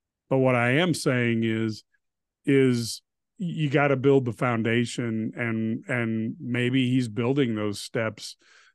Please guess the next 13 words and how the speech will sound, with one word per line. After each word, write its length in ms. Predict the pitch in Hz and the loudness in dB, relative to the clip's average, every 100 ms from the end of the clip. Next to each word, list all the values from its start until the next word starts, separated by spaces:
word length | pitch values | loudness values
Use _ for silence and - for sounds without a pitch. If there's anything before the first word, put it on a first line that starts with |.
| _ - | _ -2
that 140 | 123 | 0
is 200 | 120 117 | 0 0
needed 540 | 117 127 123 107 110 110 - | 2 2 2 -2 -8 -10 -6
to 80 | |
get 240 | 123 123 117 | -2 -2 -2
this 240 | 120 110 | -4 -4
team 340 | - 123 113 110 | -6 -4 -4 -4
to 80 | |
take 340 | 107 - 147 - | -6 -4 -4 -4
the 100 | 117 | -4
next 300 | 113 107 - | -4 -6 -10
step 340 | - 120 110 - 123 | -4 -4 -4 -6 -4
up. 300 | 107 117 | -4 -4